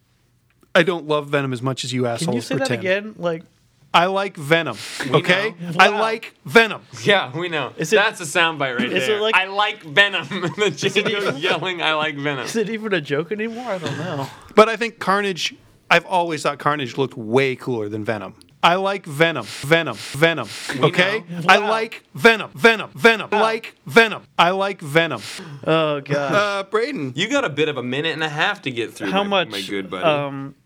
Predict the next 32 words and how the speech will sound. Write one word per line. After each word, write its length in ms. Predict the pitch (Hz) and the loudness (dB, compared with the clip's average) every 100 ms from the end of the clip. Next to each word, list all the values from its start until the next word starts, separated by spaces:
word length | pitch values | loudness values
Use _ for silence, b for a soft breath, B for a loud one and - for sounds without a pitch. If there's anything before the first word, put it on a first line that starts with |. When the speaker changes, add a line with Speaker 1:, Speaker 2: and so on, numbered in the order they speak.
| 117 | -4
Speaker 3:
Uh, 340 | 107 98 95 - 117 | -4 -4 -6 -8 0
go. 160 | 156 | 2
Speaker 1:
You 60 | 151 | 2
got 80 | 135 | 0
all 240 | 127 127 | 0 -2
of 80 | 110 | -4
it. 80 | 104 | -2
Speaker 2:
New 140 | 214 | -2
Mutants, 420 | 254 240 208 196 | -2 -2 -4 -2
Dead 220 | - 202 190 | 2 2 2
Souls. 360 | 180 143 127 | -2 -2 -4
I, 360 | - 151 147 139 | 0 0 2 -2
uh, 340 | 139 135 139 139 _ _ _ _ _ _ 165 165 190 | -2 -2 -4 -8 _ _ _ _ _ _ -16 -2 2
like 160 | 208 | 2
the 80 | 277 | 2
first 260 | 233 208 202 | -2 0 -2
one 100 | 170 | -2
more. 360 | 185 214 226 - b b _ - | 0 0 -2 -8 b b _ -4
I 120 | 156 | 0
kind 200 | 196 180 | 2 2
of 140 | 170 | 0
was 160 | 180 151 | -4 -2
bored 320 | 170 185 180 | 0 0 0
for 100 | 170 | -2
most 220 | 160 196 | 0 0
of 120 | 202 | -2
this 200 | 190 185 | -8 -4
issue 240 | 208 196 202 | -4 -2 -6
until 220 | 160 170 | -2 -2
the 80 | 143 | -2
very 400 | 139 170 185 160 | 0 0 0 -2
end, 280 | 156 156 151 | -2 -4 -8